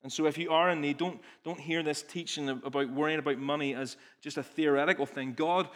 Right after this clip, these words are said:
really loves you and God really will provide for you. And, and the, in the church family, he uses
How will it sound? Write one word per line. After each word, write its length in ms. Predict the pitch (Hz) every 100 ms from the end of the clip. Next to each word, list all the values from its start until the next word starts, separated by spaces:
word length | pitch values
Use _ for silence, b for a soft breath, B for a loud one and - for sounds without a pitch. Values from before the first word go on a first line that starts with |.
| B B
really 320 | 156 170 151
loves 300 | 151 175 143
you 100 | 139
and 80 | 135
God 300 | 156 151 139
really 220 | 160 156
will 260 | 147 151
provide 440 | 147 151 139 165 208
for 120 | -
you. 160 | 139 139
And, 140 | 151
and 140 | 160 165
the, 200 | - -
in 120 | 165
the 60 | 160
church 460 | 151 - 226 254 -
family, 400 | 156 127 131 123
he 140 | 156
uses 560 | 147 160 175 160 147